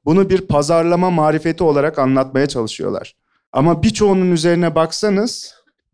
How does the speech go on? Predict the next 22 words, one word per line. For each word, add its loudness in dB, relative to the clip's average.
o 2
departmanda 2
çalışan -2
her 0
bir 0
bireyin 2
ne 4
yaptığından 2
haberi 0
bile 2
yok. 0
Çok -4
net 2
söyleyebilirim 0
arkadaşlar. -6
Çünkü -2
bana 2
hani 0
bununla 2
ilgili 0
bir 0
işte -2